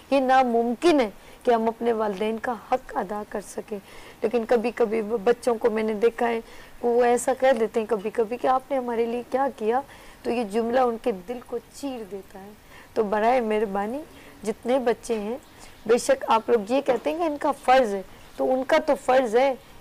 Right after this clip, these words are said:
कि उन्होंने कभी आपको भूखा तो नहीं सुलाया होगा ना, कभी आपके तन के कपड़े तो नहीं ऐसे रखे होंगे कि आपके तन पे कपड़े ना हो। अपनी तरफ से अपने आप को तकलीफ देके मैं उस मजदूर को कभी-कभी देखती हूँ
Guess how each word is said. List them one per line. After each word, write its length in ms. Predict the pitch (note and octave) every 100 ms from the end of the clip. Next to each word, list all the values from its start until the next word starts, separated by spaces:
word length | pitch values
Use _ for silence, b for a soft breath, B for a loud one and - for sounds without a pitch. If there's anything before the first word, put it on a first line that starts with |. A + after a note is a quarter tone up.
| - -
कि 60 |
उन्होंने 360 | B3+ A#3 A#3+ A#3
कभी 320 | A#3 A3 A#3+
आपको 260 | A3 G3+ A#3
भूखा 300 | F#3+ G#3 A#3+
तो 140 | G#3+ A3
नहीं 160 | A#3 C4+
सुलाया 420 | B3 G#3 G3+ G#3+
होगा 320 | F#3+ A3+ A3
ना, 160 | G3+ C4+ B B B
कभी 220 | B3 G#3+ A#3+
आपके 260 | A3 B3+
तन 260 | B3 A#3+ A#3
के 140 | A3 A#3+
कपड़े 420 | - A3 - A#3
तो 140 | A#3 A3
नहीं 340 | A3+ B3+ B3
ऐसे 240 | G3+ -
रखे 260 | G#3+ G3+ A#3
होंगे 220 | G#3 A#3+ C4 B B -
कि 60 |
आपके 240 | G#3+ G#3 A#3
तन 220 | - G#3+ G3+
पे 60 | A3+
कपड़े 380 | A3+ - A3 A3
ना 60 |
हो। 120 | A3 B3 B B B
अपनी 280 | B3+ - C4
तरफ 240 | - B3 C4
से 160 | - C#4 - B3+
अपने 260 | - D#4
आप 180 | D4 C#4
को 100 | C4+
तकलीफ 420 | C4 B3 B3 B3 G#3+
देके 260 | A#3+ D4+
मैं 140 | C4+ C#4+
उस 160 | D4 B3+
मजदूर 440 | A3+ G3 G#3+ E4+
को 140 | F4 C#4+
कभी-कभी 500 | C4 A3 B3 G#3 A3
देखती 340 | A3 - -
हूँ 180 | A#3